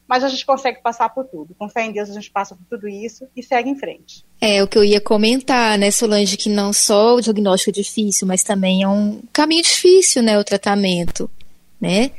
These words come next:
Speaker 2: Mas que bom aí que, pelo que você nos relatou, ent-, teve com o apoio, assim, de muitos profissionais, né, que te, te ajudaram aí nessa sua caminhada, nessa sua história.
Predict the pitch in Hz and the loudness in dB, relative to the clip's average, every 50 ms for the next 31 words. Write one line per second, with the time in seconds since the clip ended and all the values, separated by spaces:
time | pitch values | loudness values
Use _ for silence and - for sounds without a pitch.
0 | - - - - - - - - - - - 170 170 170 175 185 190 202 - - | -14 -16 -18 -20 -20 -18 -14 -12 -8 -6 -4 -2 0 0 2 2 4 2 2 2
1 | 294 285 294 277 277 277 277 254 233 226 233 233 - 262 262 262 254 240 233 214 | 0 2 2 2 2 4 2 2 2 2 0 -2 -2 -2 -2 0 0 2 2 0
2 | 196 196 - - - 220 202 208 - - 202 185 208 220 - - 214 196 196 - | 0 -2 -4 -2 0 0 0 0 -2 -6 -2 0 0 0 0 0 -2 -2 -4 -6
3 | - 208 190 202 208 - - 214 208 220 247 - _ _ _ _ _ _ _ _ | -6 -6 -6 -6 -8 -6 -4 -2 -2 -2 -2 -4 _ _ _ _ _ _ _ _
4 | _ _ _ _ _ - 202 196 - _ 202 196 - 214 208 202 214 - _ - | _ _ _ _ _ -8 -8 -8 -6 _ -8 -4 -2 0 0 0 -2 -6 _ -4
5 | 220 214 214 208 208 208 202 190 190 180 175 175 - - - 196 196 196 - _ | -2 -2 -2 -2 -4 -4 -6 -6 -6 -8 -8 -8 -10 -6 -2 -2 -2 -2 -2 _
6 | - 202 214 214 208 214 - - 220 208 220 196 208 208 214 - - - 254 247 | 2 4 4 4 4 2 0 -2 -2 -4 -2 -2 -4 -4 -4 -4 -4 -4 -6 -6
7 | - - - 262 254 233 202 196 196 196 196 190 - 196 196 196 202 - - 208 | -6 -6 -6 -6 -8 -6 -6 -6 -4 -6 -6 -8 -8 -6 -6 -6 -6 -8 -8 -8
8 | 196 190 190 180 _ _ _ _ _ _ _ _ - - - - - - - - | -8 -8 -10 -12 _ _ _ _ _ _ _ _ -12 -8 -8 -8 -8 -8 -8 -6
9 | 226 202 202 196 196 214 202 180 196 190 190 190 190 190 185 185 190 196 202 - | -6 -4 -4 -4 -6 -6 -6 -4 -2 -2 -2 -2 -2 -4 -4 -4 -4 -4 -4 -2
10 | - 214 208 214 214 - - 226 214 214 220 220 220 _ - 254 240 247 233 202 | -2 -2 -2 -2 -4 -4 -4 -2 0 -2 -2 -2 -6 _ -8 -6 -4 -4 -4 -4
11 | 180 170 175 180 185 190 185 196 190 - 208 208 - - - - 185 135 107 - | -4 -6 -6 -8 -8 -8 -8 -8 -10 -10 -8 -6 -6 -6 -4 -4 -4 -4 -4 -6
12 | - - | -8 -12